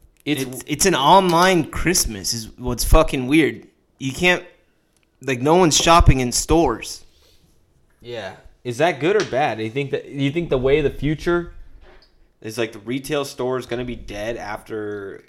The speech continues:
Speaker 1: everything is open again? It's just gonna, everything's gonna transform to online anyways?
Speaker 2: Yeah, they're already trying to kill off retail. They're trying to make everything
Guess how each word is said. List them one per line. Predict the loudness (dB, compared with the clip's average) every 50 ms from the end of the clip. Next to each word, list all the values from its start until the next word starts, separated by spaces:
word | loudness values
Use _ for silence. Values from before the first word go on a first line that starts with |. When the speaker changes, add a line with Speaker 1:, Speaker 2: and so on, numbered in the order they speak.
| _ _ -20 _ _ _ -12
Speaker 1:
everything | -10 -6 -6 -6 -6 -6 -10 -10
is | -10 -12 -12
open | -10 -10 -10 -10 -10 -10
again? | -8 -8 -8 -8 -8
It's | -10 -12
just | -12 -14 -12 -12
gonna, | -14 -14
everything's | -12 -14 -12 -10 -10 -12 -10
gonna | -12 -14 -14
transform | -14 -14 -14 -14 -12 -12 -12 -12 -12
to | -12
online | -12 -12 -14 -12 -14 -14 -14 -14 -14
anyways? | -12 -10 -8 -6 -6 -8 -8 -6 -6 -6
Speaker 2:
Yeah, | -6 -6 -10 -14 -10 -8 -6
they're | -2 -2
already | 0 0 -2
trying | 0 0 0 -2 -2
to | -6
kill | -6 -4 -2 -2
off | 0 -2 -2 -4 -6 -10
retail. | -14 -12 -10 -8 -8 -8
They're | -8
trying | -8 -6 -6 -6 -4
to | -4
make | -6 -6 -4 -4
everything | -4 -4 -4 -4 -4 -6 -6 -6 -8